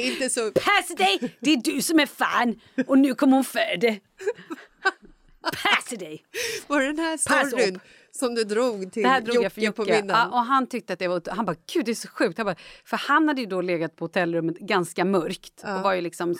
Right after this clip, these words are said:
Speaker 2: så besviken, ledsen att det här inte blev av. Va? Var det hundskall precis? Hörde du det?
Speaker 1: <laughs>
Speaker 2: Eller var det bara mina öron? Så jävla sjukt. Eh, och
Speaker 1: Ja.
Speaker 2: då, och, och han var så här, "Men det är så roligt, alla de här historierna jag har hört efteråt, för att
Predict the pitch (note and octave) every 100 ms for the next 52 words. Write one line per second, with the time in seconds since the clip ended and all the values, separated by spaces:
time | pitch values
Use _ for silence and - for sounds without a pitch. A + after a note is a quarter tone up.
0 | - F3+ F3 E3 F#3 D#3+ E3 E3 - D#3+
1 | D#3+ D#3+ D3+ E3 E3 D3+ E3+ _ _ _
2 | _ _ - - - - C#4 C#4 C4+ D#3+
3 | D#3+ - F#4+ D3+ - A#3+ - - - A#3
4 | G#3+ F4+ E3+ E3 - - B4 - _ _
5 | _ A3 B3+ A3+ A3 G#3+ G#3 F#3 F#3+ F#3+
6 | F3 F#3 - - F#4+ - D4 F3+ E3+ G3
7 | F#3 F3 _ _ _ - - - A#4 F#4+
8 | - A#3+ G#3+ G3+ G3 - - A#3 C4 G#3
9 | C4 A#3 G#3 G3 F#3 - _ A3+ A#3 G#3+
10 | A3 F#3 F3 A3+ B3 C#4+ - C#4 D#4 C4
11 | D4 A#3 B3 A3+ A3 - - E4 C#4 G#3+
12 | G3 F3 F#3 - F#3+ F#3 E3 F#3